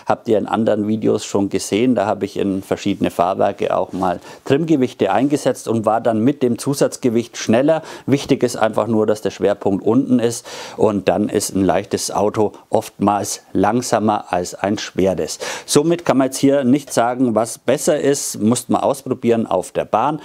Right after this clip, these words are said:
aber ihr habt mal ein Gespür, was der Unterschied hier zwischen Slotted und Carrera ist.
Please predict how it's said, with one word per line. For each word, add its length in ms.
aber 220
ihr 100
habt 160
mal 100
ein 140
Gespür, 440
was 160
der 140
Unterschied 500
hier 280
zwischen 320
Slotted 460
und 360
Carrera 460
ist. 440